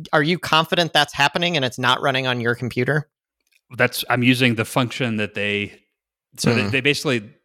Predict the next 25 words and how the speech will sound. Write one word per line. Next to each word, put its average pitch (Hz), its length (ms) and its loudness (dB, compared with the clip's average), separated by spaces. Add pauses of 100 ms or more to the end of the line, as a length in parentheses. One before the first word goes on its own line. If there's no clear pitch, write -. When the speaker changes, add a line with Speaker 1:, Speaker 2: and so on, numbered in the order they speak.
(260)
Speaker 2:
repla-, 120 440 -6
they 113 80 -4
have 117 140 -2
a 104 40 -8
fetch - 300 -2
request, 98 600 -2 (100)
which - 220 -6
works 107 300 0 (160)
when 104 380 0 (120)
a 107 80 -2
cors 110 240 2
policy 98 400 4
is, 92 220 0 (840)
is 107 200 -6
not 107 140 0
an 101 100 2
issue, 95 400 -2 (460)
but 104 180 -4 (460)
they 107 100 -2 (200)
create 120 180 0
this 110 160 -6
new 175 140 4
fetch - 220 2
request, - 280 -2
like 98 220 -6